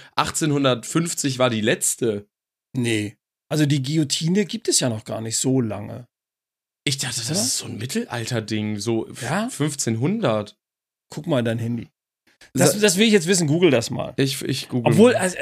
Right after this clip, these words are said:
Speaker 2: das Coolste ist, dazu gab es ein Programmheft. Was steht denn da drin?
Speaker 1: <laughs>
Speaker 2: Ähm,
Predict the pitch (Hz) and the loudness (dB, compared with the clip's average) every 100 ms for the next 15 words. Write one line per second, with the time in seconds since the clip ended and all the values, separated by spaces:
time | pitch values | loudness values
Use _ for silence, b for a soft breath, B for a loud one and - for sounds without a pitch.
0 | 175 196 - - 247 214 - - 175 - | -4 -2 -2 0 0 0 -2 -4 -2 -2
1 | 151 185 190 - 175 - 151 139 180 226 | 0 -2 -2 -6 -6 -4 -4 0 2 4
2 | 151 117 - - B 170 - - 208 196 | 4 0 -4 -18 B 2 4 4 4 6
3 | 156 151 277 185 135 131 139 135 139 202 | 6 8 8 8 6 4 2 4 6 8
4 | 190 185 | 6 2